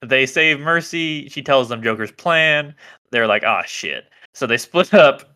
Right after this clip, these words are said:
uh, and the ro-, Superman's about to fight one robot who happens to have the other piece of the kryptonite, um, dragon,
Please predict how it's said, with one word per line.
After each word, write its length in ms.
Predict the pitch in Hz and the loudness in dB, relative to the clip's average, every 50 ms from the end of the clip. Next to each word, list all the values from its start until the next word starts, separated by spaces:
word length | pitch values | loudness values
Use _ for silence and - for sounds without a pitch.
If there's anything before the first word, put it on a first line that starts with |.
| _ - | _ -2
uh, 440 | 120 117 113 110 110 110 107 - - _ _ - | 0 2 2 4 4 2 0 0 -4 _ _ -8
and 640 | 127 123 120 117 113 113 113 117 113 113 110 _ _ - | -4 -4 -2 -2 -4 -4 -4 -6 -6 -10 -16 _ _ -14
the 100 | 131 123 | -12 -10
ro-, 200 | 123 135 123 - _ - 135 131 | -8 -8 -8 -8 _ -20 -20 -18
Superman's 380 | - - 185 175 170 165 156 | -12 -12 -10 -2 0 0 2
about 120 | 143 147 135 | 2 0 -2
to 60 | 139 | 2
fight 180 | - 147 135 127 | 0 0 0 2
one 200 | 127 143 143 135 | 0 -4 -4 0
robot 540 | 135 135 131 127 135 131 131 131 131 - _ - | 2 2 2 4 4 2 2 0 -2 -6 _ -6
who 60 | 143 | -2
happens 300 | 160 160 156 - 156 127 | -2 -2 -2 -4 -14 -14
to 60 | 139 | -8
have 260 | 135 135 123 117 113 | -4 -2 -2 -2 0
the 100 | 110 117 | -2 -4
other 120 | 117 113 113 | -4 -4 -6
piece 200 | - 131 117 113 | -12 -12 -12 -10
of 60 | 107 | -10
the 60 | 107 | -12
kryptonite, 680 | - 120 110 - 113 110 110 110 107 - - 127 120 - _ _ _ _ _ - | -10 -10 -14 -12 -8 -6 -6 -6 -6 -8 -10 -20 -20 -20 _ _ _ _ _ -14
um, 340 | 98 95 95 101 101 104 _ | -12 -12 -12 -12 -16 -18 _
dragon, 580 | 131 131 127 127 127 123 123 123 123 120 123 | -4 0 0 0 0 -2 -6 -8 -8 -12 -20